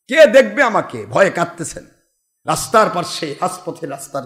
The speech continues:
পাশে, রাজপথের পাশে দাঁড়িয়ে কাঁদতেছেন বসে বসে।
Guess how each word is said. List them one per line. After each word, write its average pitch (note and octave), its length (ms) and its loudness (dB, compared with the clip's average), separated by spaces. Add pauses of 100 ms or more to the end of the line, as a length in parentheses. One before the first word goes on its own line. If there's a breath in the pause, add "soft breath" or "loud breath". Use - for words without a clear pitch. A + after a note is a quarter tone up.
পাশে, - 580 -18
রাজপথের C#3+ 480 -4
পাশে D#3 380 -4
দাঁড়িয়ে B2+ 280 -12
কাঁদতেছেন - 440 -20 (440)
বসে - 180 -14
বসে। - 520 -20